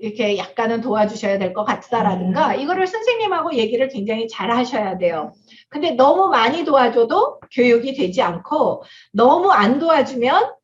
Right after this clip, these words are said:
Speaker 1: 좌절감을 느끼기 때문에 학습이 일어나지 않아요. 그러니까 요거를 아동이 할 수 있는 그거보다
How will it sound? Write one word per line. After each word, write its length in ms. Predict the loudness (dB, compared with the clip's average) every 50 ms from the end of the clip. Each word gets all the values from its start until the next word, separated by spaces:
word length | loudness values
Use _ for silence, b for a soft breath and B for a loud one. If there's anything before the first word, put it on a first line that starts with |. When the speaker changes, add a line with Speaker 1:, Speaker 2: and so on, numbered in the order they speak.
| _ _ _ -14
Speaker 1:
좌절감을 800 | -10 -6 -4 -2 0 2 2 2 2 2 2 0 0 -2 -4
느끼기 380 | -4 -6 -8 -8 -10 -10 -8 -4
때문에 340 | -4 -2 -2 -2 -2 -2 -2 -2
학습이 520 | -2 -4 -6 -8 -10 -8 -8 -8 -6 -4 -2
일어나지 460 | -2 -2 -4 -4 -4 -6 -6 -6 -6
않아요. 540 | -6 -4 -4 -6 -6 -6 -6 -8 -10 -12 -12
그러니까 180 | -10 -8 -2 2
요거를 580 | 2 2 4 2 2 0 2 0 0 0 -2 -6 B B B B B B B B _ _ -2
아동이 560 | 0 2 4 4 2 2 0 -4 -6 -4 -4
할 280 | -4 -2 0 0 -2 -2
수 200 | -4 -6 -8 -6
있는 560 | -4 -4 -2 -2 0 0 0 0 0 -2 -6 -10 _ _ _ _
그거보다 840 | -6 -4 -4 -2 -2 -4 -2 -2 0 2 4 4 2 2 0 -6 -16